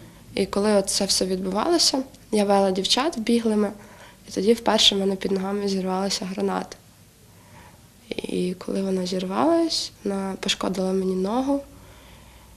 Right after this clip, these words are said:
І там трошки н-, надірвалися нові, нове взуття, куплене за останні гроші батьківські. Ну, як, типу, батьки ж там все одно якийсь ліміт встановлюють на місяць. І я так думаю: "Клас,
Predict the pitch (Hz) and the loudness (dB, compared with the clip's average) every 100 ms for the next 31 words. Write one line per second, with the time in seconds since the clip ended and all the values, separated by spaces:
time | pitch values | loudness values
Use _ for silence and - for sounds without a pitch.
0 | - - - - - - - 98 98 - | -20 -20 -20 -14 -6 -4 0 0 0 -2
1 | 196 - - 196 196 - 185 190 196 190 | -4 -2 0 0 0 0 0 0 -2 0
2 | 190 190 190 202 196 196 196 190 190 190 | 0 -2 -2 -2 -2 -2 -2 -2 -2 -2
3 | 190 196 202 190 190 190 190 - 247 311 | -2 -2 -2 -2 -2 -2 -4 -2 0 0
4 | 339 330 - 262 262 233 233 226 226 226 | 0 -4 -2 -2 0 2 2 2 2 6
5 | 277 226 233 220 226 - 226 226 - 233 | 8 10 8 6 4 2 2 0 0 4
6 | 262 302 - - 339 - - 381 247 254 | 4 4 -4 -6 -4 -6 2 4 4 2
7 | 220 214 226 - 240 - 220 233 233 277 | 2 0 -2 2 2 4 2 2 4 6
8 | - 202 - 214 202 - - 190 202 214 | 6 2 4 6 6 2 0 2 2 2
9 | 190 196 - - - - - - - 196 | -2 -4 -10 -20 -20 -20 -20 -20 -6 -2
10 | 190 185 185 - - - - - 202 - | 0 0 -2 -6 -10 -14 -6 -4 -4 -4
11 | - - 196 190 185 185 190 185 190 - | -8 -6 -6 -4 -4 -8 -10 -12 -16 -20
12 | - - - - - - - - - 135 | -2 -2 -2 -12 -20 -20 -14 -4 -2 -2
13 | - - - | -4 -6 -8